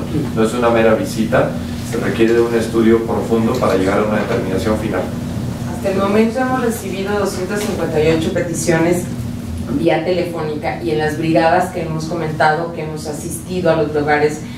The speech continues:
Speaker 2: se han atendido alrededor de cuatrocientas personas. Eh, el, alrededor de un ochenta y cinco por ciento de estas consultas han sido relacionadas con temas de inmuebles.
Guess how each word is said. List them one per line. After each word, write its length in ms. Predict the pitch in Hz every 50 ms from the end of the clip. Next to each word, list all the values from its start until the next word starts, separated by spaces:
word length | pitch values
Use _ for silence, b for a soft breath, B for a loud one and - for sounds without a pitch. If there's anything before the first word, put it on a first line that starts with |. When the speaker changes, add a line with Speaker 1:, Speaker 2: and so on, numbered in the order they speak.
| - - -
Speaker 2:
se 80 | 175
han 140 | 175 170 165
atendido 380 | 170 170 165 160 160 160 165 165
alrededor 420 | 165 160 160 151 147 151 151 151
de 100 | 156 165 165
cuatrocientas 640 | 160 143 - 147 135 135 - 143 139 139 147 143
personas. 560 | - - 147 147 - - 156 156 147 143 - 120 - B B B B B B B B B B -
Eh, 420 | - 170 170 170 170 175 175 175 -
el, 540 | 180 175 175 170 170 170 170 170 170 170 -
alrededor 680 | 165 170 165 165 165 165 175 180 175 175 180 180 180 -
de 60 | 214
un 120 | 208 202
ochenta 480 | 196 196 190 - 180 165 156 151 160 156
y 60 | 160
cinco 400 | 160 - 220 220 214 202 202 190
por 120 | - 180 180
ciento 400 | 180 - 165 160 160 165 170 160
de 140 | 156 156 156
estas 240 | 151 - 165 160
consultas 600 | - - 156 156 160 170 165 - - 170 165 -
han 160 | 165 165 160 160
sido 340 | 160 165 160 165 165 165
relacionadas 640 | 165 160 143 143 143 - - 147 147 147 151 151 -
con 160 | - 151 147
temas 320 | 143 147 147 151 147 147
de 60 | 151 151
inmuebles. 360 | 147 147 147 151 147 139